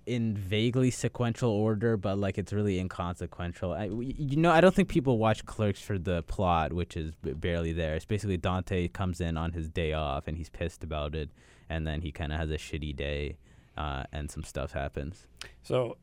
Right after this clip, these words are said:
Speaker 2: I'm gonna say that I think, well, you know I didn't like this movie, 'cause I kept talking throughout the whole
Speaker 1: <laughs>
Speaker 2: fucking thing to the point where you kicked me out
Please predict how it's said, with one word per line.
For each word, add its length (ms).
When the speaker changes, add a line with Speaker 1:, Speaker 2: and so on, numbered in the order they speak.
Speaker 2:
I'm 240
gonna 220
say 260
that 180
I 60
think, 480
well, 200
you 180
know 220
I 80
didn't 240
like 180
this 180
movie, 600
'cause 240
I 80
kept 220
talking 520
throughout 260
the 80
whole 180
Speaker 1:
<laughs> 0
Speaker 2:
fucking 500
thing 240
to 120
the 120
point 320
where 140
you 160
kicked 340
me 220
out 420